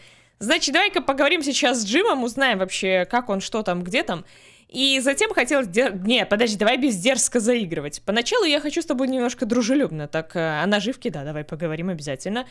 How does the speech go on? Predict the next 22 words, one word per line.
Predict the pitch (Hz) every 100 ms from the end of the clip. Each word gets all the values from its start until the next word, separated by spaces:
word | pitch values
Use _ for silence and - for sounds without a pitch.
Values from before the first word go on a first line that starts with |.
| - - - -
А, | - 233 247
восторгаться | 277 277 262 285 285 269
ощущением | - 277 294 269 262
от | 262
кражи, | - 302 294 247 226
ну, | 226 254 294
не | 311 311
знаю, | 269 311 240
он |
пока | 247 294
что | 285 -
не | 254 247
у |
нас | 262 247 -
в |
клубе, | - 269 196
поэтому | 175 175 185 185
как-то | 175 - 185
рановато | 185 202 254
обсудить | 170 - 190 175
интересы. | 165 160 156 139 - 302 370 - - -
И | 330